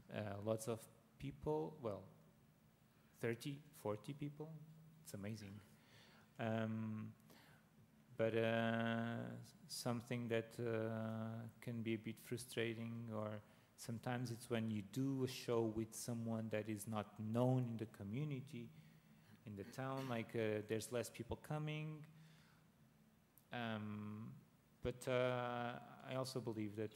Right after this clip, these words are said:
we have managed to, after the years, to, uh, to have our small, small,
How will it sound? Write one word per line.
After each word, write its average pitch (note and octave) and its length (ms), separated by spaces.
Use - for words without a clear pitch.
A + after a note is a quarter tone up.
we G#2 220
have G2+ 240
managed G#2+ 520
to, A2 120
after G#2 320
the G#2+ 80
years, G#2+ 360
to, G#2+ 60
uh, A#2+ 40
to G#2+ 60
have G2+ 100
our G2+ 200
small, G#2 420
small, G#2 380